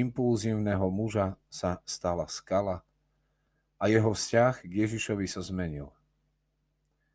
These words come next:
Mal teraz odpustené hriechy a plne chápal význam Ježišových slov o jeho smrti a vzkriesení. Trojité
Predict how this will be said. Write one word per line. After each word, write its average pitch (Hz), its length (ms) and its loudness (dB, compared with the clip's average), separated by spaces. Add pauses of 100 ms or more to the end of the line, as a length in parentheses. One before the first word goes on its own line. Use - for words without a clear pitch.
(360)
Mal 113 240 6
teraz 131 400 4
odpustené 113 640 0
hriechy 95 560 -2
a - 80 -8
plne 117 400 2
chápal 104 560 0
význam 107 640 -2
Ježišových 104 560 -6
slov 92 480 -4 (560)
o 104 80 -4
jeho 95 160 -2
smrti 101 720 -6
a 98 80 -6
vzkriesení. 85 720 -10 (960)
Trojité 131 640 6